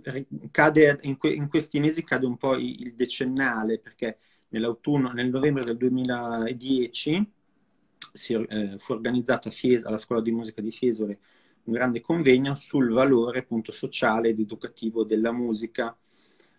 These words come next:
Dopo che, mh, ce ne fu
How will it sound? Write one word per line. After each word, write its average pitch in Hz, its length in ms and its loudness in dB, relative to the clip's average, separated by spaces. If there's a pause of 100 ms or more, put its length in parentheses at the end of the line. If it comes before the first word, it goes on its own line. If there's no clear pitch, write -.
(200)
Dopo 143 680 6
che, 135 360 6
mh, 107 640 -4 (1040)
ce - 160 -6
ne 110 120 0
fu 139 360 2